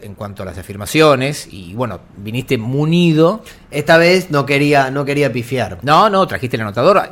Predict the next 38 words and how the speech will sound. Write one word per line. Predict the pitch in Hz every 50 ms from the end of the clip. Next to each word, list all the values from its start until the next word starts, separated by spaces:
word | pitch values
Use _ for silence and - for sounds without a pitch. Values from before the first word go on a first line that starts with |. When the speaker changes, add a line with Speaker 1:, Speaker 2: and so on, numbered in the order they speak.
| 95
Speaker 2:
Traje | 110 131 156 156 - 151
el | 135
Speaker 1:
De, | 131
Speaker 2:
anotador. | 131 131 127 120 143 156
Speaker 1:
de | 180 196 208 208 208
hecho, | 208 175 175 170 156
nosotros, | 139 120 135 131 151 131 -
eh, | 123 110 110 107 98
la, | 98 107 -
la | 107 110 104
cuenta | - 139 147 156 147
de | 135 123
Puerto | 123 135 131 131
Bulsara | 123 123 - 156 156 143
subió | - 127 117 123 131 139
una | 135 123 117
foto | - 135 135 135 131 120
de, | 120 131 147 147 147 - - - - - _
eh, | 95 98 95 87 -
cómo | - 131 131 135
venías | 127 123 123 127 117 -
trabajando, | 117 113 107 117 113 156 160 165 160 165 170 185 214 220 - - - - - - - - - -
eh, | - -
con | 117 107
las | 110 -
anotaciones | 113 107 101 - 107 - - 143 151 151 147 147 156 170 185 175 175 - 107
y, | 98 87 87 85 80 82 73 73 -
este, | - - - -
Speaker 2:
Porque | - 165 175 180 170 170 175 175 175 175 175 175 170
Speaker 1:
parece | 170 170 170 226
Speaker 2:
acá | 233 254
Speaker 1:
muy | 269
Speaker 2:
era, | 262 233
Speaker 1:
bien. | 220 202 190
Speaker 2:
es | 214 214
muy | 214 226 254 262
difícil | 240 214 175 - - 254 302 - - 139 113
también. | 113 127 117 120 120 123 120 113 107 101 98 90